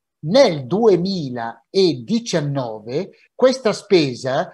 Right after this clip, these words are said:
per tutte le campagne elettorali che ci sono state, quindi ogni campagna elettorale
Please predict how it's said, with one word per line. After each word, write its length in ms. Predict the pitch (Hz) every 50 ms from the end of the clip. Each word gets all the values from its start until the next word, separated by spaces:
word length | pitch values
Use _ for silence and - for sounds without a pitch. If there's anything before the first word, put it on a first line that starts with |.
| - _ _ _ _ -
per 240 | 143 135 127 -
tutte 400 | - - 156 180 185 185 - 175
le 140 | 156 147 143
campagne 640 | 143 143 139 135 135 - 147 139 143 156 151 143 143
elettorali 680 | 135 135 127 127 - 151 131 123 127 135 143 139 135
che 140 | - 143 135
ci 100 | - 135
sono 260 | 123 - 143 131 127
state, 540 | 117 - _ 123 123 135 135 127 - 127 -
quindi 240 | - 143 139 123 120
ogni 240 | 123 127 131 127 127
campagna 500 | - 139 127 - - 143 143 143 143 139
elettorale 720 | 135 135 135 - 143 131 131 131 135 135 135 135 135